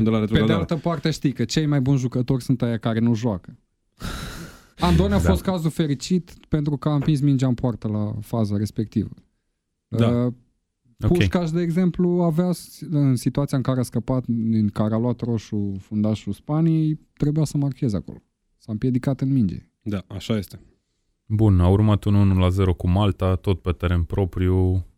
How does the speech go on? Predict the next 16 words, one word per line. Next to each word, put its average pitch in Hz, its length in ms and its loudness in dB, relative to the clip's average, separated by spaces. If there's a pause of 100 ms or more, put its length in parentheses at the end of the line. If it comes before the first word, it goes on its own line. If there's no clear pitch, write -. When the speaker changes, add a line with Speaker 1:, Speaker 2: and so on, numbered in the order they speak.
(140)
Speaker 3:
un 92 180 -2
scor - 500 -4
care, 104 420 -2 (120)
deși 107 400 0
ne 107 100 2
aduce 107 300 0
trei 101 220 0
puncte, 107 380 -4
parcă 98 360 -4
ne 104 100 0
lasă 98 280 -2
cu - 140 -8
buza 92 300 0
puțin 92 300 -4
umflată, 87 440 -2
nu? 110 160 -2